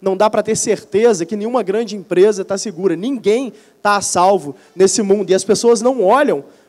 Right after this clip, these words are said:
pro que que tá acontecendo e tentam se reinventar, e principalmente as grandes companhias, né?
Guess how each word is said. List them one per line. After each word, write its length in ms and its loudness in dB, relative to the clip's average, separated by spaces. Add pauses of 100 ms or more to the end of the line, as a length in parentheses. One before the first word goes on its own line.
(120)
pro 180 4
que 160 -2
que 80 -18
tá 120 -2
acontecendo 840 0
e 80 -4
tentam 320 -2
se 100 -2
reinventar, 520 0
e 60 0
principalmente 500 -4
as 160 -4
grandes 340 0
companhias, 600 -2
né? 140 -14